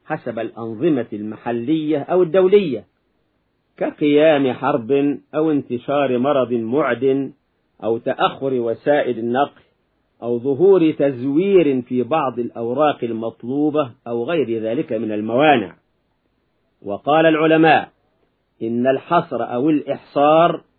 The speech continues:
يبيح التحلل من الإحرام إذا ضاق الوقت ولم توجد وسيلة للوصول إلى بيت الله الحرام، ولكن هل يجب مع التحلل هدي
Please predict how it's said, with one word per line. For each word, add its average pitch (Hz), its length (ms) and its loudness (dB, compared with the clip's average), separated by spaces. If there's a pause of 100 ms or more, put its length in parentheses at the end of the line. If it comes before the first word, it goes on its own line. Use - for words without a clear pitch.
(280)
يبيح 143 460 -2
التحلل 131 880 -2
من 147 180 2
الإحرام 143 880 0 (300)
إذا 120 280 -2
ضاق 175 360 2
الوقت 135 420 0 (680)
ولم 110 260 -8
توجد 143 480 0
وسيلة 127 640 -2
للوصول 123 840 -2
إلى 117 320 -4
بيت 151 280 0
الله 123 320 0
الحرام، 113 500 -2 (760)
ولكن 143 480 0 (800)
هل 117 160 -4
يجب 180 400 4
مع 160 260 -2
التحلل 147 720 -2
هدي 147 560 0